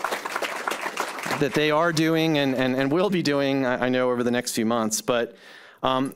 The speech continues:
but look, I think even, you know, most observers, including even the most enthusiastic apec watchers, uh, will not really focus their attention on apec, um, th-, in the organization until the apec Economic Leaders Week, uh, right here in San Francisco during the week of November twelfth.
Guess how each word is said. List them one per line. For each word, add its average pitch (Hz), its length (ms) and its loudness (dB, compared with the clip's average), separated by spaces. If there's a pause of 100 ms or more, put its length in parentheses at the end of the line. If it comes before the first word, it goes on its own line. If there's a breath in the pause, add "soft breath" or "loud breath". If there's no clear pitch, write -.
(100)
but 185 180 -2
look, 208 240 0
I 156 140 0
think 180 400 -4
even, 185 360 0
you 160 140 0
know, 139 80 0
most 170 260 0
observers, 151 480 0
including 143 440 0
even 143 240 0
the 131 80 0
most 131 280 -2
enthusiastic 135 960 -2
apec 131 400 -2
watchers, 113 640 -2 (500 loud breath)
uh, 117 460 2
will 143 120 0
not 156 200 0
really 135 240 0
focus 127 340 -2
their 117 140 0
attention 113 360 -2
on 107 120 0
apec, 110 600 -4
um, 101 600 -2
th-, 120 140 -8
in 107 180 -4
the 107 80 -2
organization 110 500 -2
until 110 240 -2
the 110 220 -2
apec 107 220 -4
Economic 104 420 -4
Leaders 104 260 -2
Week, 98 320 -6 (400 loud breath)
uh, 104 240 0 (100)
right 104 120 -2
here 104 200 -2
in 101 80 -2
San 101 180 -4
Francisco 98 580 -4
during 101 220 -2
the 98 140 -4
week 98 140 -6
of 98 80 -4
November 98 300 -4
twelfth. 95 460 -4